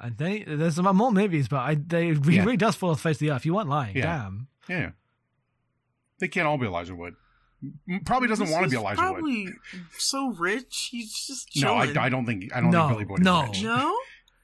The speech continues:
Speaker 1: He got the, like, they agreed the Lord of the Rings contract before Lord of the Rings was the biggest movie
Speaker 2: Yeah.
Speaker 1: in the world, right? So, like, he'd probably just got a decent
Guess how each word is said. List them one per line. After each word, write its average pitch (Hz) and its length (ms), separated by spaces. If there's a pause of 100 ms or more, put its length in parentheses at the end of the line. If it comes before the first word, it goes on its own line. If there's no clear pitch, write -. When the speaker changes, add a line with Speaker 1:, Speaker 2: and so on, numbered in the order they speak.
(200)
Speaker 1:
He 233 100
got 359 200
the, 311 120 (120)
like, 277 160
they 285 160
agreed 269 340
the 254 120
Lord 220 180
of - 20
the 220 60
Rings 214 160
contract 202 360
before 196 480
Lord 185 200
of 165 40
the 165 60
Rings 165 220
was 156 260
the 135 80
biggest 143 240
movie 156 100
Speaker 2:
Yeah. 98 100
Speaker 1:
in 85 60
the 113 60
world, 104 300
right? 151 220
So, 180 120
like, 165 220
he'd 170 220
probably 170 220
just 160 120
got 151 140
a - 40
decent 160 380